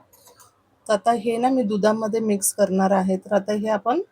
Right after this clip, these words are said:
दूध घेते मी इकडे. आता ना, हे दुधामध्ये ना, मी केसरच्या एक दोन काड्या टाकलेल्या आहे. तर हे आपल्या व्हिडिओमध्ये दाखवायचं माझं राहून गेलं आहे,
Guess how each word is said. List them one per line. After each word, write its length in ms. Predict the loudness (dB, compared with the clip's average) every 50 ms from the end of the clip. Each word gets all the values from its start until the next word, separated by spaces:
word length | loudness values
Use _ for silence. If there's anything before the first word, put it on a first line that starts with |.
| _ _ _ _ _ _ _ _ 0
दूध 280 | 2 2 2 4 2
घेते 340 | 0 0 -2 -2 0 0 0
मी 160 | 0 0 -2
इकडे. 320 | -4 -2 -2 -4 -4 -4 -6 -8 _ _ _ _ _ _ _ _ _ _ _ _ _ _
आता 260 | -8 -6 -2 0 0
ना, 80 | 2 4
हे 180 | 4 4 2 0
दुधामध्ये 640 | 0 -4 -4 0 0 2 2 2 0 0 -2 -2
ना, 180 | 0 0 0 -2 -2 -4 _ _ _ _ _ _
मी 120 | 0 0 0 0 -2
केसरच्या 540 | -4 -4 -4 -2 -4 -6 -6 -4 -4 -4 -4
एक 140 | -4 -4
दोन 160 | -4 -4 -4 -2
काड्या 320 | -2 0 0 2 2 0
टाकलेल्या 580 | 0 -2 -6 -6 -4 -6 -4 -4 -2 -2 0 -2
आहे. 240 | -2 -2 -4 -6 -6 -6 _ _ _ _ _
तर 40 | -2 -2
हे 180 | -2 2 2 2
आपल्या 320 | 2 0 -2 -2 -2 -2
व्हिडिओमध्ये 540 | 0 0 0 2 2 2 2 0 0 -2 0
दाखवायचं 580 | 0 0 -2 -2 -4 -4 -4 -4 -4 -4 -6 -4
माझं 220 | -4 -4 -4 -2
राहून 300 | -2 0 0 -2 -2 -4 -4
गेलं 240 | -4 -2 -2 0 0
आहे, 260 | -2 -2 -4 -6